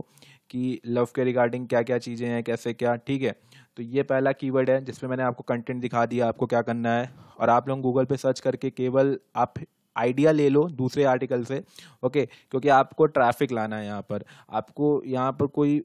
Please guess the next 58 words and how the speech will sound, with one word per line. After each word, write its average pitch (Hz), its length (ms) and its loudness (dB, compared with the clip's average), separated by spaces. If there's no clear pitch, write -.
ऐसा 123 300 -2
कुछ 139 340 -6
काम 131 240 -4
नहीं, 143 220 -6
आपको 123 320 -4
कोई 139 180 -2
मतलब 135 400 -2
कुछ - 280 -6
वो 135 180 2
लॉन्ग 131 340 0
टर्म 147 160 -2
इसे 143 140 -8
रन 143 180 -2
नहीं 143 180 -4
करना, 110 280 -2
आपको 113 220 -2
बस 147 240 2
ट्रैफिक 135 340 -4
लाना 147 240 -4
है, 156 120 -10
अर्निंग 131 380 -4
करना 101 300 -6
है। 101 80 -14
जहाँ 135 340 2
पर 147 120 2
ये 147 140 0
साइट 143 320 0
आपको 139 260 0
अर्निंग 139 340 0
देने 143 180 -6
लगेगी, 147 500 -4
आपके 123 360 -2
माइंड 135 220 -4
से 139 80 -6
सब 135 200 -6
चीज़ 131 160 -8
निकल 123 280 -6
जाएगा, 123 240 -2
कैसे 117 340 -6
क्या, 113 160 -4
आपको 120 300 -2
बस 135 120 -2
ट्रैफिक 120 360 -4
लाना 104 240 -6
है। 104 80 -6
तो 113 100 -6
ट्रैफिक 120 380 -4
लाने 135 260 -8
के 135 80 -4
लिए 135 200 -2
बस 123 240 -4
आप 127 140 -2
अपने 131 200 -6
मेन 127 260 -6
कीवर्ड 127 280 -2
को 139 100 -2
फोकस 127 340 -4
करो, 143 240 2